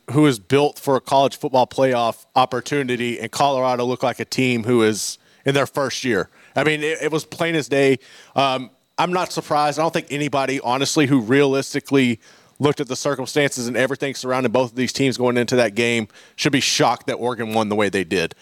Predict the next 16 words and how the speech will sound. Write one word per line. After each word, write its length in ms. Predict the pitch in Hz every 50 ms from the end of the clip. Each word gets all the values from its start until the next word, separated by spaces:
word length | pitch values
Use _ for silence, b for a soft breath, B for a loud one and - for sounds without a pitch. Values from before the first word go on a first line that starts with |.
| B B B B B B
Uh, 260 | - 135 147 147 143 135
and 180 | 135 127 139 143
if 140 | 147 143 -
they're 300 | - 180 196 190 175 -
the 120 | - 135 139
people 340 | - - 185 185 - 190 180
out 220 | 170 160 151 -
there, 420 | - 147 147 151 151 147 139 131 b b b b _
the 120 | - 123 117
broken 440 | 98 127 143 151 151 - 156 143
narrative 460 | 135 127 135 139 139 139 131 139 131 113
that 180 | 127 - -
you'll 120 | 147 139 127
find 300 | - 139 127 127 131 123
on 140 | 127 127
Twitter 540 | - - - 143 131 123 127 127 123 120 113